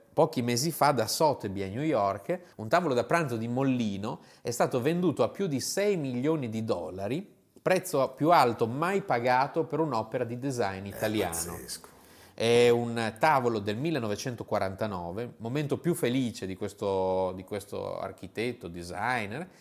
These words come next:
Speaker 1: è proprio quello nel periodo immediatamente successivo alla guerra, perché si, ehm, dimostra uno dei più innovativi.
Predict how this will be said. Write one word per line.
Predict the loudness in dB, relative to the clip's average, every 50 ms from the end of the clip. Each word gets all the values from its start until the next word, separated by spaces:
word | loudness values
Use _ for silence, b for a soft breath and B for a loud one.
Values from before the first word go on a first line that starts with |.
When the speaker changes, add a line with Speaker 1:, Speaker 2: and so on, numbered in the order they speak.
| B B B B
Speaker 1:
è | B -4
proprio | -2 0 0 0 0
quello | 0 2 2 2 4 4 4 4 4 2 0 -10 -20 -20 -16
nel | -14 -12 -8
periodo | -6 -6 -4 -4 -6 -8 -10 -10
immediatamente | -8 -6 -4 -2 0 0 0 0 -2 -4 -4 -4 -4 -6
successivo | -6 -8 -8 -10 -10 -10 -6 -4 0 0 2
alla | 2 2
guerra, | 2 2 2 2 2 0 -2 -6 -8
perché | -8 -8 -10 -8 -8 -8
si, | -8 -6 -6 -8 -8 -8 -12 _ _ _ _
ehm, | -16 -16 -14 -14 -14 -14 -14 -12
dimostra | -10 -8 -6 -6 -4 -6 -6 -4 -2 -2 -2 -2 -4 -8
uno | -10 -10 -8 -8
dei | -6 -6 -6 -8
più | -8 -6 -6 -4 -4 -4 -6
innovativi. | -8 -10 -10 -8 -8 -6 -8 -6 -4 -4 -4 -4 -4 -6 -10 -12